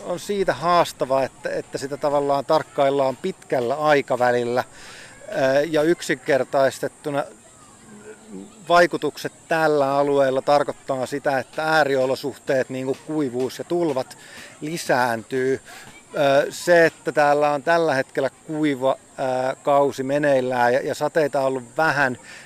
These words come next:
niin sitä ei suoraan voi liittää ilmastonmuutokseen vielä tällä aikajanalla, ö,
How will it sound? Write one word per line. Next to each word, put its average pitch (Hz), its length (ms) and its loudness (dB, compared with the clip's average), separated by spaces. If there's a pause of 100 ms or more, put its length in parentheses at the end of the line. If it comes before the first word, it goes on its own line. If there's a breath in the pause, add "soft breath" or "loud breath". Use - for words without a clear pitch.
(100)
niin 131 160 -6
sitä 139 260 0
ei 143 80 2
suoraan 147 680 0
voi 135 220 -2
liittää 131 420 -2
ilmastonmuutokseen 127 1120 -4
vielä 131 260 -2
tällä 135 380 0 (360 loud breath)
aikajanalla, 127 920 4 (420 loud breath)
ö, 127 640 4